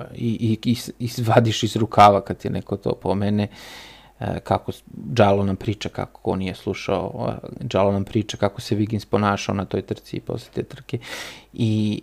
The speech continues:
sećaš, sećam se toga zato što znam da sam taj, e, taj Paris-Roubaix gledao u autu, na laptopu, u onom istom laptopu malom koji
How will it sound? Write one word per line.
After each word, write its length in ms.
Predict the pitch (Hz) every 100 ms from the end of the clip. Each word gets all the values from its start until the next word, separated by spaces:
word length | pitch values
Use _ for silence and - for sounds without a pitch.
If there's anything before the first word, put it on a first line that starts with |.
| 120
sećaš, 500 | - 110 - 117 - -
sećam 360 | 117 110 113
se 140 | - 117
toga 280 | 113 110
zato 240 | 107 107 113
što 180 | - 107
znam 300 | 104 104 104
da 100 | 104
sam 180 | 110
taj, 540 | 101 107 104 101 101 95
e, 40 | - 104 101 101 107 110 120 -
taj 180 | - 107
Paris-Roubaix 640 | - 98 101 104 - 98
gledao 280 | 104 98 98
u 220 | 92 92 98
autu, 500 | 107 123 120 110 82
na 120 | 80
laptopu, 640 | 95 104 - 113 110 - -
u 140 | -
onom 200 | 98 - -
istom 320 | 120 - - - - - - -
laptopu 680 | 95 - - 101 92 -
malom 500 | 95 95 98 95 95 -
koji 440 | - 104 107 107